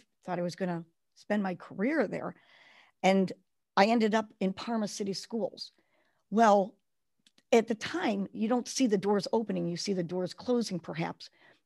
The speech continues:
But I just had to keep trusting the journey. Had I not ended up in Parma City Schools,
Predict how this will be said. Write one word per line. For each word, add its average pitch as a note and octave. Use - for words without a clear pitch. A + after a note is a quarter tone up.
But G3
I G3
just C#4+
had B3
to G3
keep -
trusting G#3
the F3+
journey. F3
Had D4+
I F4+
not C#4
ended A3
up G#3+
in F#3
Parma G3+
City F#3
Schools, F3+